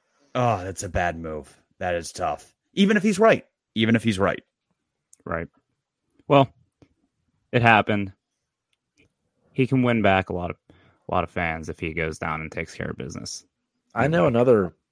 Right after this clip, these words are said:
Speaker 3: Pitt quarterback who wasn't great overall in his career, but beat West Virginia and is now beloved. So I've seen it done before. There's a blueprint for this.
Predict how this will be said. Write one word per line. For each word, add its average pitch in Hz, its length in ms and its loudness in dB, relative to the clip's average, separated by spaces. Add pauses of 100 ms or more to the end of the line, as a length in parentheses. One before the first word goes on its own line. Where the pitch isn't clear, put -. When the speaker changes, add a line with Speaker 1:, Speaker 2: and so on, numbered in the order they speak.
(380)
Speaker 3:
Pitt - 220 -2
quarterback 87 560 -2
who 98 140 -6
wasn't 147 540 -2
great 107 440 2
overall 104 420 4
in 110 60 0
his 120 140 -2
career, 139 400 2
but 101 240 -6
beat 107 160 -4
West 104 240 -2
Virginia 98 460 -2
and 117 120 -4
is 85 140 -6
now 92 160 -2
beloved. 85 640 -2 (840)
So - 300 -4 (160)
I've 101 160 -6
seen 160 160 2
it 123 100 0
done 131 140 6
before. - 580 -2 (1080)
There's 131 140 0
a 113 60 4
blueprint 120 540 2
for 82 100 -12
this. 71 440 -8